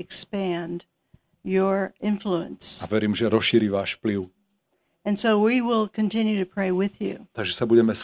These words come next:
Speaker 2: vami naďalej modliť.
Speaker 1: And ask our intercessors to pray with you.
Speaker 2: A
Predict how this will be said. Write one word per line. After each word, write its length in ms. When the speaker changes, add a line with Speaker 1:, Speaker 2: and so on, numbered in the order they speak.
Speaker 2:
vami 240
naďalej 320
modliť. 400
Speaker 1:
And 80
ask 320
our 480
intercessors 800
to 80
pray 320
with 240
you. 160
Speaker 2:
A 160